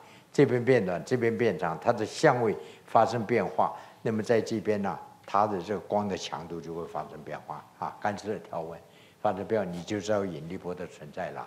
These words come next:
啊。当然，这种第一代的引力波呢，很简单啊，由这个一九九，九零年开始到二零零二年啊，十年以后啊，那么用这个侦测不到，后来就改成四重百啊，这，这种，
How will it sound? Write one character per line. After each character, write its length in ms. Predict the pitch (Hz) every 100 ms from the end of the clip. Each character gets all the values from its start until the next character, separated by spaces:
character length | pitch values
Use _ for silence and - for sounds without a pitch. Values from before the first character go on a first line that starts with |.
| -
啊。 120 | 78 - - - - -
当 120 | 120
然， 80 | 123
这 160 | 135 120
种 160 | 92 -
第 200 | 170 156
一 40 |
代 160 | 151 147
的 120 | 127
引 200 | 101 92
力 120 | 107
波 200 | 110 110 113
呢， 180 | 104 - - - -
很 200 | - 120
简 200 | 127 95 -
单 200 | 98 104 113 - -
啊， 200 | 95 80 - - - -
由 160 | 110
这 100 | 120
个 80 | 123
一 200 | 123 135
九 180 | 123 123
九， 380 | 120 113 113 110
九 240 | - 110
零 200 | 98 120
年 160 | 131 113
开 180 | 107 117
始 180 | - 92 -
到 240 | 117 101 - - - -
二 160 | 139
零 180 | 120 113
零 160 | 107 113
二 180 | 143 117
年 220 | 101 107
啊， 120 | 107
十 260 | - - 123
年 220 | 131 127
以 80 | 98
后 360 | 80 143 107 -
啊， 260 | 90 82 - - - -
那 100 | 110
么 160 | 113 107
用 220 | 123 123
这 100 | 123
个 100 | 107
侦 240 | - 127
测 140 | 107 123
不 140 | 104
到， 200 | 120 101 - - -
后 140 | 123
来 120 | 107
就 100 | 104 120
改 220 | 92 76
成 220 | 98 101
四 340 | - - 175 117 -
重 320 | - 92 120
百 240 | - - - - -
啊， 180 | 85 - - - - _
这， 240 | - 110 104
这 260 | - 135
种， 180 | -